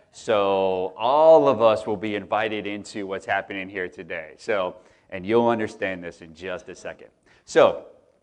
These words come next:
I have heard that there's a stereotype out there about men, that generally speaking, men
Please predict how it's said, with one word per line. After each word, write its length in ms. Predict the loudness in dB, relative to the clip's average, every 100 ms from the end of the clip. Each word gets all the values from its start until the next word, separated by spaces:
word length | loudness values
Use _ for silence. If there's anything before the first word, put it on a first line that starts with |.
| _ -20 _
I 160 | 0 2
have 160 | 2
heard 800 | -2 -6 -6 0 2 4 2 -2
that 180 | -6 -4
there's 160 | -4 -4
a 60 |
stereotype 640 | -6 -2 -2 -2 -4 -6 -6
out 200 | -10 -12
there 220 | -16 -14
about 320 | -16 -16 -16
men, 220 | -20 -20 _ _ _ _ _ _ _ _ _ -10
that 560 | -6 -4 -4 -6 -10
generally 720 | -18 -6 -6 -4 -4 -2 -2 -6
speaking, 720 | -10 -10 -10 -10 -14 -14 -14
men 680 | -10 -6 -6 -6 -8 -10